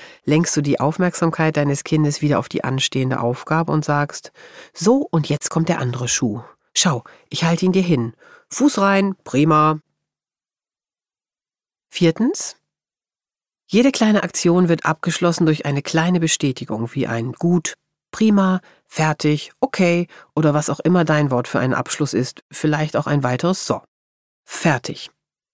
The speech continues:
So unterteilst du jede Leitungssituation in die kleinen Details, die dein Kind wahrnehmen und umsetzen kann. Schau dir einmal selbst im Alltag zu. Wahrscheinlich tust du schon sehr viel davon automatisch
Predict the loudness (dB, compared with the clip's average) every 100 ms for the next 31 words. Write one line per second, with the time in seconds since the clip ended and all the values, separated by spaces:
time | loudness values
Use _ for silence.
0 | _ _ _ _ _ -4 0 2 2 0
1 | 0 0 0 0 2 2 2 2 2 -2
2 | -4 -4 -4 -4 -4 -4 -2 0 0 0
3 | -2 -4 -4 -2 -2 -4 -4 -4 -4 -4
4 | -4 -4 -4 -6 -4 -2 -2 -2 -2 -2
5 | -2 -2 -2 -4 -6 -8 -10 -10 -16 -20
6 | _ _ _ _ _ _ _ _ _ _
7 | -2 2 2 2 2 2 2 0 0 -2
8 | 0 -2 -2 -6 -6 -8 -8 -10 -14 _
9 | _ _ _ -4 0 2 0 -2 -2 -4
10 | -4 -2 -2 -2 -2 0 0 2 0 -2
11 | -2 -2 0 0 -2 -2 -4